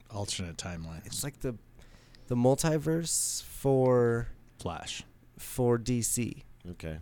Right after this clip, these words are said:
Speaker 2: And so that's how they kind of incorporate all these characters. And so Flash will most likely run into Michael Keaton as old Bruce Wayne. And in, in the Flashpoint story, Flash loses his powers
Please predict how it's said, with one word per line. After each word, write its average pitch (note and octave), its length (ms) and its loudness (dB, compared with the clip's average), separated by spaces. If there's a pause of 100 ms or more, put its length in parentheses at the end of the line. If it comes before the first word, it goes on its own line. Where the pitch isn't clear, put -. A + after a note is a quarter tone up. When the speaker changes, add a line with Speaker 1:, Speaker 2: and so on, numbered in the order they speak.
Speaker 2:
And B2+ 240 2
so C3 380 2
that's C#3 300 0
how C#3+ 160 0
they A#2+ 340 0
kind A#2+ 240 -6
of G#2 80 -8
incorporate A2 420 -4
all G#2 60 -2
these G2+ 140 -2
characters. A2 340 -4
And G#2 100 -10
so G#2+ 240 -2 (600)
Flash D#3 380 6
will C3 100 8
most C#3 480 10
likely B2 400 4
run A#2 300 2
into A2 680 0 (440)
Michael A#2+ 320 4
Keaton A2+ 460 0
as G#2+ 260 0
old A#2 280 0
Bruce G#2 320 -2
Wayne. A2 520 0 (560)
And B2 180 -2
in, C3+ 220 -2 (160)
in E3 140 4
the C#3 60 4
Flashpoint D#3+ 560 -2
story, D#3+ 400 6
Flash D3 360 2
loses C3+ 240 0
his G#2+ 160 -4
powers D#3 640 6